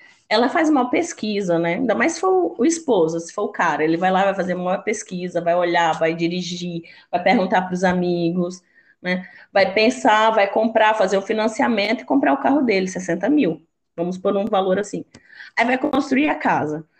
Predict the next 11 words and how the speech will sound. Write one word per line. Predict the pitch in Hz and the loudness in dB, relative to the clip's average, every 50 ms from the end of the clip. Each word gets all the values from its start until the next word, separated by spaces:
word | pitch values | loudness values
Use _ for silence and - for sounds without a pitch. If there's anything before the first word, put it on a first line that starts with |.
| _ _ _ | _ _ _
Uma | - 190 202 - | -4 -2 -2 0
casa | - 247 226 247 247 247 233 | 2 2 2 2 4 4 4
hoje, | 220 220 233 240 233 | 4 4 4 4 4
ela | 220 202 202 202 | 4 2 2 0
tá | 208 214 | 0 -2
em | 202 202 202 | -4 -2 -2
média | 202 190 190 190 185 185 185 180 | 0 2 2 4 2 2 0 -2
aqui | 180 - 170 | -2 -4 -6
no | 175 175 | -6 -4
nosso | 175 175 175 180 - | -4 -6 -6 -6 -10
estado, | 175 - _ 202 208 208 196 180 175 175 165 | -14 -6 _ -2 0 0 0 0 0 0 -2